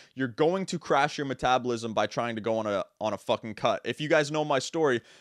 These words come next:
I was skinny fat and I decided to do it the incorrect way. I decided to go into an aggressive cut. I turned into a stick figure. I lost the body fat, sure, but I went from skinny fat to skin-, skinny stick figure.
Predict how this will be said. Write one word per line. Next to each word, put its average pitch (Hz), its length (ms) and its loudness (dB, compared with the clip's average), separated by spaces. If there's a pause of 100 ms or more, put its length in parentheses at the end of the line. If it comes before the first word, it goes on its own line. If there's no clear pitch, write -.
(160)
I 135 180 4
was 170 180 4
skinny 143 300 0
fat 127 340 4
and 123 140 -8
I 131 160 2
decided 123 520 2
to 123 60 -8
do 117 200 -2
it 113 140 -6
the 107 180 -8
incorrect 131 500 -2
way. 113 200 2
I 104 80 0
decided 110 400 -2
to 101 40 -12
go 107 240 0
into 113 320 -6
an 107 140 -4
aggressive 127 600 2
cut. 120 280 2 (220)
I 120 100 0
turned 175 240 -2
into 165 140 0
a 156 40 0
stick 156 280 -6
figure. 151 260 -2
I 139 120 4
lost 170 360 -2
the 156 80 -6
body 151 240 0
fat, 127 300 0
sure, 143 280 0
but 123 140 2
I 131 40 6
went 156 180 -2
from 143 120 -10
skinny 185 360 -4
fat 139 320 2
to 123 100 -8
skin-, - 420 -4
skinny 151 280 -4
stick 139 260 -2
figure. 104 380 -4